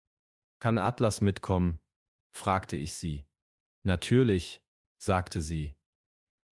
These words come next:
"Ähm, würden Sie ihm bitte eine Decke oder etwas Ähnliches besorgen?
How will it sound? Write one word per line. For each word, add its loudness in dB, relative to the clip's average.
"Ähm, 2
würden 4
Sie 2
ihm 4
bitte 2
eine 2
Decke 0
oder -2
etwas -4
Ähnliches 0
besorgen? -4